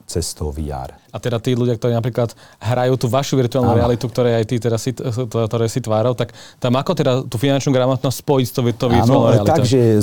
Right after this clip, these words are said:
Speaker 1: dajme tomu, letíme v helikoptére
Speaker 2: Mhm.
Speaker 1: a oni sú, oni tam môžu letieť so mnou. Už ten zážitok samotný letu v tej helikoptére, lebo tie ľahké helikoptéry sú zaujímavé v tom, že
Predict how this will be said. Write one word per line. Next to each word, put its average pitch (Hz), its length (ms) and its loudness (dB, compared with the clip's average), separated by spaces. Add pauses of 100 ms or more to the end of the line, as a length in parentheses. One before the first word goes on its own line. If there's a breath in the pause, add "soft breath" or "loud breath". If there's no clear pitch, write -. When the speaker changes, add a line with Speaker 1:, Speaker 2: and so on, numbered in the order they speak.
Speaker 1:
dajme 107 320 2
tomu, 98 240 2
letíme 107 320 2
v 90 160 2
helikoptére 143 720 2
Speaker 2:
Mhm. 113 160 -2
Speaker 1:
a 98 240 2
oni 104 240 2
sú, 104 240 -2
oni 101 160 2
tam 98 160 -2
môžu 101 240 2
letieť 95 320 -2
so 113 80 -2
mnou. 117 160 2
Už 90 240 -2
ten 98 80 -2
zážitok 98 480 -2
samotný 98 480 -2 (320)
letu 101 240 -2
v - 80 -8
tej 92 160 2
helikoptére, 107 640 0
lebo 87 240 -2
tie 92 160 -6
ľahké 95 320 -2
helikoptéry 98 560 -2
sú - 160 -6
zaujímavé 95 480 0
v - 80 -14
tom, 98 160 0
že 92 320 0